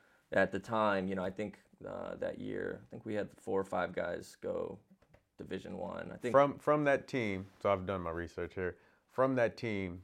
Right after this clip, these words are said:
Speaker 2: total,
Speaker 1: Seven.
Speaker 2: that, yeah, you, no, eleven if you count from senior to
Speaker 1: Okay, yeah,
Speaker 2: sophomore.
Speaker 1: yeah, yeah, yeah, yeah.
Speaker 2: You had eleven guys go D one or D two from
Speaker 1: Mm-hmm.
Speaker 2: those, from that, those last two years
Speaker 1: Yeah.
Speaker 2: of your team. It's,
Speaker 1: Yep.
Speaker 2: like, ridiculous,
Speaker 1: Yeah.
Speaker 2: ridiculous amount of talent
Speaker 1: Yeah.
Speaker 2: in little old Campbell Hall at the time.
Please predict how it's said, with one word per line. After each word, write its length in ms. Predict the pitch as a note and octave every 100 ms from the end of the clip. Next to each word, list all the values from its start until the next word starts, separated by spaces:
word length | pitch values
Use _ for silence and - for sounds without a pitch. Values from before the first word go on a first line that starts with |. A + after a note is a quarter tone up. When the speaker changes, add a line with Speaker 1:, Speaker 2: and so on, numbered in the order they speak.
| _
Speaker 2:
total, 580 | - B2+ A#2 F#2 E2 F#2+ _ _
Speaker 1:
Seven. 260 | A#2 A2+ A2
Speaker 2:
that, 220 | A#2+ - -
yeah, 180 | A2 -
you, 180 | A#2 B2+
no, 280 | A#2+ A2+ E2+ - -
eleven 600 | G2+ A2 B2 G2+ F2+ F#2 _
if 100 | A2+
you 100 | A2
count 380 | G2+ - A2+ -
from 180 | - G2+
senior 480 | - A2+ A2 A2 - _ _ -
to 120 | D3
Speaker 1:
Okay, 260 | D3 C#3 A#2+
yeah, 140 | C3
Speaker 2:
sophomore. 140 | A#2+ A#2+
Speaker 1:
yeah, 60 | A2+
yeah, 140 | A2+
yeah, 100 | F#2+ F2+ F2
yeah. 60 | B2+
Speaker 2:
You 60 |
had 100 | C3
eleven 380 | A#2 B2 B2 A#2+
guys 240 | A#2+ A2+ G#2
go 100 | G#2+
D 180 | A2
one 200 | A2 G#2
or 60 | G2
D 140 | F#2 G2
two 180 | -
from 100 | G2+ -
Speaker 1:
Mm-hmm. 140 | D3
Speaker 2:
those, 240 | F#2+ F#2+
from 200 | - A#2+
that, 200 | A#2 A#2 A#2
those 180 | G#2+ G#2+
last 260 | A#2 A2
two 120 | -
years 240 | A2 G#2 G2
Speaker 1:
Yeah. 120 | A#2
Speaker 2:
of 200 | E2+ F#2+
your 100 | G2+
team. 120 | F2+ -
It's, 120 | F2
Speaker 1:
Yep. 100 | G2
Speaker 2:
like, 120 | A2 -
ridiculous, 640 | C#3+ D3 C3 G#2+ F2+ -
Speaker 1:
Yeah. 120 | -
Speaker 2:
ridiculous 340 | E3+ B2+ B2+ A2+
amount 240 | A2 A2
of 60 | G#2
talent 380 | A2 G2+ G2 - _ _ _ _
Speaker 1:
Yeah. 80 | G#2+
Speaker 2:
in 200 | G2+ F#2
little 260 | - G#2+ G#2+
old 200 | G2+ F#2+
Campbell 260 | G2+ G2 F#2
Hall 180 | G2+
at 120 | F#2 -
the 60 |
time. 680 | - G#2 G2 A2+ A2 G#2+ G#2